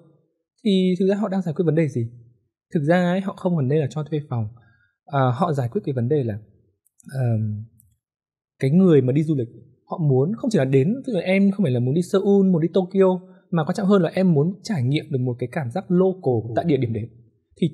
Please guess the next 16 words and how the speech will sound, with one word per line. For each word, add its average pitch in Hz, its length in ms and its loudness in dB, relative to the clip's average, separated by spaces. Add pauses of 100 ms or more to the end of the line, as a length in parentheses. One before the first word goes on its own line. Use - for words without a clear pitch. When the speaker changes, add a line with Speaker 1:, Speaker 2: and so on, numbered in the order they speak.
(120)
Speaker 1:
bản, 139 260 2
bản 143 120 -6
chất - 160 -2
là 170 60 0
họ 190 80 -4
bán 139 200 0
cái 175 100 -4
cảm 131 160 -4
giác - 180 -4
local 170 380 2
đấy 113 180 -4
cơ. 180 80 -6 (640)
Nhưng 240 140 4
mà 190 140 4 (100)
trước 285 180 0
đây 202 320 2